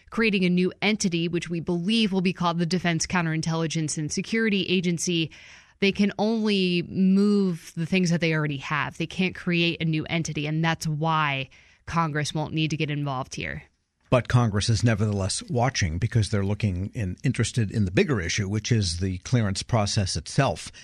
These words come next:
Speaker 2: And I guess they have a lot of support from industry to do this, too, which can help maybe get this executive order greased on its skids a little bit.
Speaker 1: That's true. However, I would say that the interest in Congress is off and on, and this hearing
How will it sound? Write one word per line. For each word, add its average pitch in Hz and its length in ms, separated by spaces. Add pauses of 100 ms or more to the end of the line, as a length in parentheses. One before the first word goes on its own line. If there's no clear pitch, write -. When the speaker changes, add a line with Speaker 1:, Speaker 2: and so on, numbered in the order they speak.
(160)
Speaker 2:
And 98 340
I 104 100
guess 107 200
they 90 140
have 101 120
a 95 40
lot 104 160
of 95 80
support - 400
from 95 120
industry 135 460
to 104 140
do 98 160
this, 90 200
too, - 200
which - 200
can 113 120
help 120 260
maybe 104 340 (600)
get 107 160
this - 160
executive 101 480
order 104 300
greased 101 460
on 98 120
its 85 160
skids 147 320
a 110 60
little 80 180
bit. 80 200 (260)
Speaker 1:
That's 269 380
true. 294 380
However, 233 720
I 226 120
would 262 240
say 269 300
that 220 300
the 214 200
interest 262 440
in 202 120
Congress 208 720
is 180 360
off 190 260
and 170 120
on, 170 360
and 180 200
this 208 160
hearing 214 540